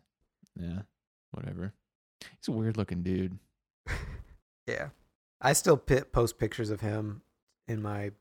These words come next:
Speaker 2: text message chat with my mom and dad sometimes.
Speaker 1: <laughs>
Speaker 2: And I call
Speaker 1: Oh, 'cause they
Speaker 2: I
Speaker 1: were
Speaker 2: call
Speaker 1: big
Speaker 2: him
Speaker 1: on, big on him
Speaker 2: My
Speaker 1: or
Speaker 2: dad
Speaker 1: something, right?
Speaker 2: real-, my dad really liked him for some reason.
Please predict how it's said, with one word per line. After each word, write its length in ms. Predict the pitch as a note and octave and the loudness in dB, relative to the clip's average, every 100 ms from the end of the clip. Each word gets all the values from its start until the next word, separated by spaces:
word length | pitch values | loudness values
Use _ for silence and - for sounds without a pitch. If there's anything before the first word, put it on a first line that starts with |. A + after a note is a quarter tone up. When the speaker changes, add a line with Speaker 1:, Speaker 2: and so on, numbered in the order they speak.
| _ _ _ - | _ _ _ -2
Speaker 2:
text 240 | A2+ - G#2+ | 0 0 -4
message 420 | G2 A#2 G#2 - | -4 -6 -8 -6
chat 380 | A2+ G#2+ G2+ - | 0 2 2 -2
with 180 | D3 A2+ | -12 -10
my 160 | A#2+ A#2+ | -8 -6
mom 260 | A#2 A#2 B2+ | -6 -6 -8
and 120 | B2 | -8
dad 320 | D3 - - | -6 -6 -8
sometimes. 720 | - D2+ - - - - - - F#3 - F#3 | -10 -12 -12 -8 -8 -8 -12 4 6 8 6
Speaker 1:
<laughs> 300 | - F3 D#3 D3 | 8 6 6 2
Speaker 2:
And 100 | B2 | 2
I 120 | A#2 | 0
call 280 | A#2 A#2+ A#2 - | 4 4 4 8
Speaker 1:
Oh, 120 | F3+ G3 | 8 10
'cause 200 | G#3+ E3+ | 10 12
they 100 | G#3+ | 12
Speaker 2:
I 40 | |
Speaker 1:
were 80 | B3+ | 12
Speaker 2:
call 100 | D#3 | 12
Speaker 1:
big 140 | E3 | 12
Speaker 2:
him 60 | D#3+ | 10
Speaker 1:
on, 180 | C3 B2 A#2+ A#2 | 8 4 2 8
big 180 | B2+ | 8
on 160 | A#2+ G#2 | 8 6
him 360 | G#2 F#2+ E2+ F#2+ | 6 4 2 6
Speaker 2:
My 120 | F3+ | 6
Speaker 1:
or 20 | |
Speaker 2:
dad 360 | - C#3 E3+ C#3+ | 8 10 10 8
Speaker 1:
something, 140 | F#2+ A2+ | 4 6
right? 60 | |
Speaker 2:
real-, 200 | B2 B2 | 8 8
my 180 | C3 E3+ | 8 6
dad 320 | B2 B2+ B2 | 8 8 8
really 220 | A2 G#2 | 6 6
liked 280 | G2+ G2+ - | 4 2 0
him 120 | G#2 | -4
for 120 | F#2+ G2+ | -4 -4
some 280 | - G2+ | -2 -2
reason. 420 | G2 G2+ - G2+ | -2 -4 -8 -12